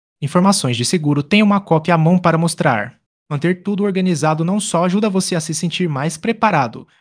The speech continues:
mas também facilita a vida do seu médico, que pode se concentrar no que realmente importa, a sua saúde. Estratégias de enfrentamento eficazes. Identificando seus gatilhos de ansiedade. Você já parou para pensar sobre o que realmente te deixa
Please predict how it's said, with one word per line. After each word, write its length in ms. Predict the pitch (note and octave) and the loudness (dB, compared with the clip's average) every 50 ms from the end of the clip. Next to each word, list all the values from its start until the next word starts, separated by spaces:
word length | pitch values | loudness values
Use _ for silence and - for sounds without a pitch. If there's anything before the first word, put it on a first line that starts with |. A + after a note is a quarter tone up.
| _ _ - | _ _ -4
mas 200 | F#3 F#3+ F#3+ G3 | -2 -2 0 0
também 260 | - G3+ F3 C#3 D3+ | 0 0 0 0 0
facilita 580 | D3+ - G#3+ G#3+ - - G#3 F3+ F#3+ F#3 G#3+ G3+ | -2 -2 -4 -4 -4 -2 -4 -4 -4 -2 -2 -2
a 40 | |
vida 240 | F3 D3+ E3 D3+ D3 | -2 -2 -2 -2 -2
do 120 | A#2+ A#2 A2+ | -4 -4 -6
seu 200 | - - C#3 C#3+ | -4 -6 -4 -2
médico, 420 | D3+ D3+ D3+ C#3+ C#3+ - C3+ C3+ _ _ _ - | -2 -2 -2 -2 -4 -8 -16 -18 _ _ _ -12
que 120 | - D#3+ | -12 -10
pode 320 | - - G#3 G#3+ G3 G#3 | -6 -2 -2 -2 0 -2
se 140 | G3 - G3+ | -4 -4 -6
concentrar 540 | G3 - A3+ G3+ - G#3+ F#3+ F#3 F3 E3+ F3 | -6 -4 -4 -4 -2 -4 -4 -2 -2 0 0
no 120 | F#3 F#3 | 0 0
que 140 | F3+ - F#3 | 0 -2 -2
realmente 580 | C#3+ A#2+ D#3+ F#3+ G#3+ G#3+ F#3 E3 E3 D#3+ - F#3 | -2 -2 0 0 0 0 0 0 -2 -2 -2 -4
importa, 580 | E3 - - C3+ B2 A2+ G2+ F#2 - - - _ _ _ - | -4 -4 -2 -2 -2 -2 -2 -6 -10 -16 -20 _ _ _ -6
a 80 | E3 | -4
sua 220 | D3+ - G#3+ G#3+ G3+ | -4 -2 -2 -2 -2
saúde. 580 | - A3 G3+ F3 C#3+ B2 A#2 - - - _ _ _ _ _ _ _ _ - | 0 -2 -2 0 -2 -4 -6 -8 -12 -20 _ _ _ _ _ _ _ _ -10
Estratégias 640 | C#3+ - - F3+ E3+ E3 - F3+ F3+ F3 F3 D3+ C3+ | -8 -4 -2 -2 -2 0 0 0 0 0 0 -2 -2
de 120 | C#3 E3+ | -2 -2
enfrentamento 640 | F#3+ - - A3 A3 G3+ G3+ F3 D3+ D3+ E3 E3 - | -2 -2 0 -2 -2 -2 -2 -2 -2 -2 -2 -2 -2
eficazes. 500 | D#3+ - F3+ - - F3 F3+ E3+ F3+ F3+ | -4 -6 -4 0 0 0 2 2 0 -2
Identificando 680 | G3+ F#3+ G#3+ G#3 - G3+ - G3 F#3 - C#3+ C3 B2 A#2 | 0 0 0 -2 -2 -4 -6 -6 -4 -4 -4 -4 -4 -4
seus 260 | - - E3 D#3+ D3 | -6 -4 -4 -6 -4
gatilhos 500 | D3+ F#3 F3 F3 - F3+ D#3+ C#3+ D3 C3+ | -2 -2 -2 -2 -2 -2 -2 -2 -2 -2
de 100 | B2 D#3 | -2 -2
ansiedade. 560 | E3+ F#3 - - G#3 D#3+ D#3+ D#3+ E3 D#3 F3+ | -2 -2 -2 -2 -2 2 2 2 2 2 0
Você 300 | E3 D#3+ E3+ E3 - F#3+ | -2 -2 -2 -2 0 -2
já 180 | D3 D3 C#3+ D3+ | 0 0 -2 -2
parou 300 | - - D3+ D#3 E3+ F3+ | 0 0 0 0 0 0
para 180 | E3+ F#3 F3 | -2 -4 -4
pensar 340 | F3 - G3+ F#3+ - F#3 F3 E3 | -4 -4 -4 -2 -2 -2 -2 -2
sobre 260 | - - E3 E3 E3+ | -2 -4 -4 -4 -4
o 40 | D#3 | -4
que 140 | - D3+ | -4 -6
realmente 580 | C3 A2+ D#3 F3 G#3 G#3+ G#3 F3 E3 F3 F#3 F#3+ | -4 -2 0 0 0 0 0 0 0 0 -2 -2
te 140 | - - F#3 | -2 -4 -2
deixa 420 | D3+ C#3 E3 G3+ A3+ G#3+ - - | 0 0 0 2 2 0 -2 -6